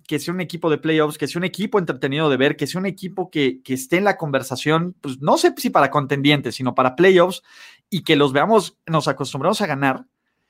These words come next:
yo creo que vamos a regresar a este partido y va a ser el momento donde todo cambió. Hay momentos donde las derrotas te saben mal, creo que los Cleveland Browns el día de hoy nos demostraron que, uno, pueden competir con los big boys de la N F L,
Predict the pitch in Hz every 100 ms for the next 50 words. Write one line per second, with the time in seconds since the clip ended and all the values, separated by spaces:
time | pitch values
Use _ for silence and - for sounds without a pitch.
0 | _ _ 135 196 262 262 240 240 233 196
1 | 160 147 143 185 180 180 180 127 120 147
2 | 151 254 _ _ _ _ 190 175 180 208
3 | 190 160 147 160 165 151 139 117 139 127
4 | 123 107 - _ _ _ - 208 226 -
5 | 190 196 202 233 247 302 403 - _ _
6 | 147 165 165 160 156 143 156 160 190 214
7 | - 156 180 170 160 151 247 _ _ _
8 | - _ - 202 226 247 214 - - 185
9 | 175 147 139 139 131 135 135 139 185 185
10 | 156 143 143 127 113 113 113 - 139 143
11 | 165 170 - 127 - 170 233 294 165 156
12 | 147 131 120 117 135 135 117 107 131 131
13 | 127 123 117 117 120 113 135 156 202